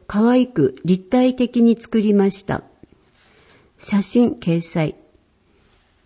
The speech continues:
臨時休館のお知らせ。蔵書点検を行うため、次の期間は休館します。二月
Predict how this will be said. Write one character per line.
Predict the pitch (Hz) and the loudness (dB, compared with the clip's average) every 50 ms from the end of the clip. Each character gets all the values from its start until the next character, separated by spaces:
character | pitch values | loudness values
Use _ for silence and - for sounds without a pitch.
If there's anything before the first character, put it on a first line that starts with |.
| _ _ _ _ _ _ _ _ _ _ _ _ _ _ _ _ - | _ _ _ _ _ _ _ _ _ _ _ _ _ _ _ _ 2
臨 | 196 240 285 294 | 4 6 6 6
時 | 269 294 302 294 | 6 4 0 0
休 | - 302 294 285 262 | 0 0 0 0 0
館 | 269 190 165 151 | 0 0 0 2
の | 139 131 131 113 - | 2 2 0 0 -2
お | - 139 | -4 -6
知 | - - 151 | -6 -4 -4
ら | 143 147 147 | -4 -4 -6
せ。 | - - 143 - - _ _ _ _ _ _ _ _ _ _ _ _ _ _ _ _ _ _ _ _ _ - - - - _ _ _ _ | -6 -8 -10 -10 -12 _ _ _ _ _ _ _ _ _ _ _ _ _ _ _ _ _ _ _ _ _ -20 -20 -20 -20 _ _ _ _
蔵 | - 233 262 277 277 | -2 0 0 0 0
書 | 269 - 285 | -2 -4 -4
点 | 277 285 294 285 277 254 226 | -4 -2 -2 0 0 0 0
検 | - 175 160 151 147 143 139 | 0 0 0 0 0 0 -2
を | 107 - | -2 -4
行 | - - 185 | -2 0 2
う | 185 185 175 170 156 147 | 2 4 2 0 -2 -2
た | - 131 127 | -4 -6 -4
め、 | 139 131 120 - - - _ _ _ _ _ _ _ | -2 -2 -4 -4 -8 -14 _ _ _ _ _ _ _
次 | - - 233 220 294 | -8 -4 0 2 4
の | 269 254 233 | 4 4 2
期 | - - - | 0 -4 -6
間 | - 160 143 139 139 131 | -4 -4 -2 -2 -2 -4
は | 131 127 123 - - _ _ _ _ _ | -4 -6 -8 -10 -16 _ _ _ _ _
休 | - 233 226 233 | -2 0 0 0
館 | 226 - 220 214 208 208 | 0 2 2 2 2 2
し | 208 - 196 | 0 -2 0
ま | 185 170 170 | 0 0 0
す。 | 180 - - - - _ _ _ _ _ _ _ _ _ _ _ _ _ _ _ _ - | -2 -6 -12 -18 -20 _ _ _ _ _ _ _ _ _ _ _ _ _ _ _ _ -2
二 | 226 262 | 0 2
月 | 254 247 220 - - - 135 - - - | 2 0 0 -2 -4 -6 -6 -6 -6 -8